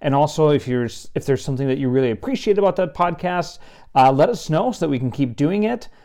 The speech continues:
Um, if you have other things that you would like us to cover, um, let us know that so we can do that. Um, and as always, feel free to share with any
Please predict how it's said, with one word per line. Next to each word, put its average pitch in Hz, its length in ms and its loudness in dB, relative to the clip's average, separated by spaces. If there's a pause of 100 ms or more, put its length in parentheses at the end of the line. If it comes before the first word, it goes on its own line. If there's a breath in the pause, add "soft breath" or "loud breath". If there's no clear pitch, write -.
(180 soft breath)
Um, 123 180 2
if 113 100 -6
you 151 60 2
have 143 100 2
other 151 180 2
things 151 340 -2
that 135 120 0
you 147 80 -2
would 139 80 -2
like 139 240 0
us 123 120 -4
to 127 100 -6
cover, 180 520 -2 (220 loud breath)
um, 107 260 0
let 117 140 0
us 110 160 -8
know 113 160 -2
that 151 380 0
so - 120 -8
we 120 80 -2
can 107 180 -8
do 107 200 -6
that. 190 420 0 (380 soft breath)
Um, 117 400 2
and 151 140 0
as 151 280 0
always, 143 480 4
feel 143 200 0
free 120 360 -2
to 131 220 -6
share 117 420 0
with 113 160 -4
any 113 380 -4